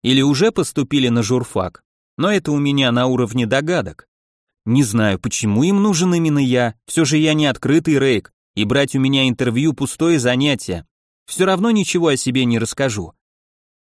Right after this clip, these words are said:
Тем не менее, они почему-то настойчиво добиваются встречи именно со мной. По окончании последней общей тренировки я пообещал, что после следующего занятия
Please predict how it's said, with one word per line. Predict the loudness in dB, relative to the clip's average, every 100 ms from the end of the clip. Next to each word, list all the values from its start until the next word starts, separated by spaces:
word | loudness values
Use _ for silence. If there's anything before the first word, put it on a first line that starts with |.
| -6
Тем | 0 2
не | 2
менее, | 2 2 0 0
они | 0
почему-то | -2 -4 -2 -2 0
настойчиво | 0 0 -2 -2 -2 0 -2
добиваются | 0 0 2 2 0 -4
встречи | -6 -4 -4 -2 -2
именно | -2 0 0 -2
со | -2 -2
мной. | -2 -4 -10 _ _ _ _ _ _ _
По | 0 0
окончании | 0 -2 0 0 2 2
последней | 0 -2 -2 0 0 0
общей | -2 -4
тренировки | -2 0 0 0 -2 -4 -6 -8 _ _ -2
я | 0 0
пообещал, | 0 0 -2 0 -2
что | -2 -6
после | -4 -4 -2 -4
следующего | -2 -2 -2 -2 -2
занятия | -2 0 0 -2 0 -2